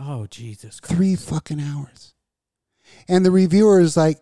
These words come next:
Speaker 2: "This is a John Wick movie. Why the fuck is it three fucking hours?"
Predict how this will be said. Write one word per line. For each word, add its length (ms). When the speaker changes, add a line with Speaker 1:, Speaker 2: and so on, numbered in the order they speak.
Speaker 2:
"This 240
is 60
a 80
John 340
Wick 220
movie. 260
Why 280
the 120
fuck 460
is 100
it 120
three 240
fucking 420
hours?" 500